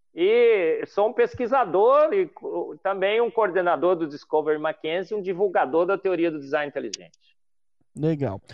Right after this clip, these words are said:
Speaker 2: É, qual é o público, o público de idade, faixa etária da idade que, que o doutor dá aula? Quem é o público? A
Speaker 1: Ah,
Speaker 2: idade
Speaker 1: uni-,
Speaker 2: dele,
Speaker 1: é,
Speaker 2: faixa etária?
Speaker 1: estudantes universitários. É, então, no Mackenzie, eu dou aula pros,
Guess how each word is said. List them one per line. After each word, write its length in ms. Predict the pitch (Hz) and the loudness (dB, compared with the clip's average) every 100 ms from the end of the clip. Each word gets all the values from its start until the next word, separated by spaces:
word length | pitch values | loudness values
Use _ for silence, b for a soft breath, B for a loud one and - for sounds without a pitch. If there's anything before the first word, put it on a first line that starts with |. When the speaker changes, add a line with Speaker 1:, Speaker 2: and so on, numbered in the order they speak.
| B - | B -6
Speaker 2:
É, 260 | 175 190 | 0 0
qual 200 | 180 269 | 0 0
é 60 | 349 | 0
o 120 | 349 | -2
público, 960 | - _ - 269 180 180 - 160 139 - | -4 _ 0 0 -2 -8 -6 -4 -4 -8
o 160 | - 175 | -12 -6
público 480 | 220 214 202 202 | -6 -4 -6 -8
de 80 | 180 | -8
idade, 420 | 190 160 165 143 143 | -6 -2 -2 -2 -6
faixa 320 | 180 180 196 | -6 -6 -6
etária 440 | - 180 170 170 170 | -4 -2 0 -2 -2
da 140 | 170 | -4
idade 480 | 160 160 160 165 165 | -2 -2 -2 -4 -8
que, 880 | _ - 165 160 156 151 143 135 147 | _ -14 -6 -4 -2 -2 -4 -6 -8
que 80 | 160 | -6
o 40 | |
doutor 320 | 165 165 170 | -4 -4 -4
dá 120 | 165 | 0
aula? 400 | 147 120 104 110 - _ _ | 0 0 -2 -6 -10 _ _
Quem 160 | 170 196 | -8 -2
é 60 | |
o 80 | 190 | -2
público? 600 | - 151 127 113 - 117 _ _ - | 0 -2 -2 -10 -10 -12 _ _ -8
A 80 | |
Speaker 1:
Ah, 40 | 139 | -2
Speaker 2:
idade 300 | 170 147 135 | 2 4 4
Speaker 1:
uni-, 180 | 165 170 | 4 4
Speaker 2:
dele, 260 | 151 143 | 2 2
Speaker 1:
é, 20 | |
Speaker 2:
faixa 240 | 147 143 156 | -2 -4 -8
etária? 440 | - 131 107 127 _ _ _ _ _ | -8 -6 -6 -10 _ _ _ _ _
Speaker 1:
estudantes 640 | 131 - 170 143 170 208 185 | -18 -6 -2 2 2 2 0
universitários. 1200 | 214 196 196 185 160 - 131 160 214 254 - - _ _ _ _ _ | 2 4 2 2 -2 0 2 2 2 2 -2 -18 _ _ _ _ _
É, 280 | 139 139 135 | -6 -2 -2
então, 220 | 131 165 | 0 -2
no 100 | 165 | 0
Mackenzie, 520 | 165 165 - 196 202 190 | -2 -2 0 0 2 2
eu 120 | 175 | 2
dou 140 | 156 | 4
aula 220 | 160 160 147 | 4 4 0
pros, 300 | 151 143 - | -2 -4 -6